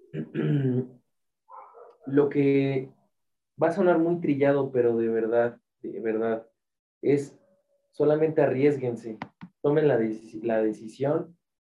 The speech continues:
eh, en el momento que ustedes sientan que es el correcto. En este rollo emprendedor,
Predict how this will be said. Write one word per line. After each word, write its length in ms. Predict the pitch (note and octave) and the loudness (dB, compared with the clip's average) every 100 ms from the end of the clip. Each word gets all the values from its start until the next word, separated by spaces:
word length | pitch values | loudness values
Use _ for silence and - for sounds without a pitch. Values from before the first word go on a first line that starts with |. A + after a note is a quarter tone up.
| _ | _
eh, 560 | - A2+ A2 A2 G#2+ G#2+ | -6 -2 0 2 2 2
en 120 | G#2+ | 0
el 80 | A2 | -2
momento 420 | A2 A#2 B2 C3+ | -2 -2 -2 -4
que 80 | A#2+ | -6
ustedes 400 | G#2+ A#2+ B2 A#2+ | -6 -2 -2 -2
sientan 300 | B2+ A#2+ A#2 | -6 -6 -6
que 220 | A2+ A2+ | -4 -4
es 120 | G#2+ | -4
el 140 | A#2+ - | -8 -8
correcto. 460 | G#2 G#2+ G#2+ - - _ _ _ _ _ _ _ _ | -4 -4 -4 -10 -20 _ _ _ _ _ _ _ _
En 180 | C#3+ D3+ | 2 4
este 260 | F#3 F#3 G3 | 4 4 4
rollo 220 | F3+ F#3+ | 6 6
emprendedor, 760 | F#3 C#3+ A#2+ A#2 C#3+ F#3+ F#3+ | 4 0 0 0 2 0 -4